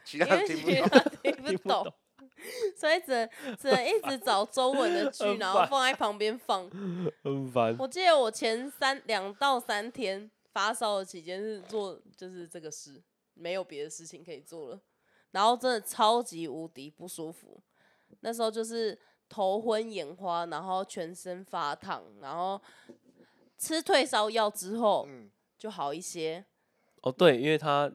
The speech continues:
Speaker 3: 很严重。
Speaker 1: 嗯。
Speaker 2: 对，然后退烧药真的大概会让你开心个大概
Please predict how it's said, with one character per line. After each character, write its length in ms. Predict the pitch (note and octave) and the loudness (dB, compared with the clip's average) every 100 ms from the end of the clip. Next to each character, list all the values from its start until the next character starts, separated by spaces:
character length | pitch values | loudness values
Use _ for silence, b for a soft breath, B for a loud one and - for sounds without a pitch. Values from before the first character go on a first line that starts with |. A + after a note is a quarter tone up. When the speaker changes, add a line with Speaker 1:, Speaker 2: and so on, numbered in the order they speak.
| - - | -10 -12
Speaker 3:
很 200 | G#2 G2 | -10 -8
严 180 | F#2+ | -10
重。 220 | F#2 G#2 F2+ | -2 -2 -2
Speaker 1:
嗯。 160 | B2 G2+ | -12 -6
Speaker 2:
对， 280 | G#3+ D3 | -6 -4
然 120 | E3+ A3 | -6 -2
后 260 | C4 C#4 C#4 B B _ | -2 -2 -4 B B _
退 200 | F#4+ E4+ | -2 0
烧 220 | E4 D4 | 2 0
药 320 | D4+ D4 A#3 - _ _ _ _ _ _ | 0 0 -2 -4 _ _ _ _ _ _
真 160 | - C#4+ | -8 -4
的 140 | D#4 | -2
大 140 | B3+ C4 | -2 -2
概 300 | C4 B3 A#3 | 0 0 0
会 180 | C4+ B3 | -2 -2
让 200 | A#3+ G3+ | -2 -4
你 180 | E3+ | -8
开 280 | D#3 - A3 | -8 -4 -2
心 300 | - A3+ A3+ | -2 -8 -6
个 120 | G#3 | -6
大 140 | F3+ G3 | -6 -6
概 260 | G#3+ G3+ | -6 -6